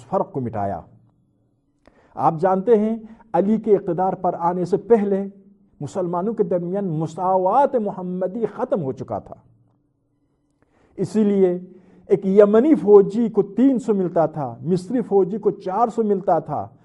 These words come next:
جبکہ مدینے کے آدمی کو کئی ہزار ملتا تھا۔ قبیلہ اوس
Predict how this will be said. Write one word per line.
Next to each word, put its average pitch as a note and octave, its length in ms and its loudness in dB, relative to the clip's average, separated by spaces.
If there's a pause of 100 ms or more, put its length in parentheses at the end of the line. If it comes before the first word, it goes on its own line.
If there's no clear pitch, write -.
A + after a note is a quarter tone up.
(280)
جبکہ A3 760 2
مدینے G#3+ 520 4
کے G#3+ 180 4
آدمی F3+ 360 2
کو G3 160 -2
کئی F3 280 2
ہزار C#3+ 260 0
ملتا A2+ 340 -6
تھا۔ - 200 -20 (800)
قبیلہ G#3+ 320 4 (200)
اوس D4 320 2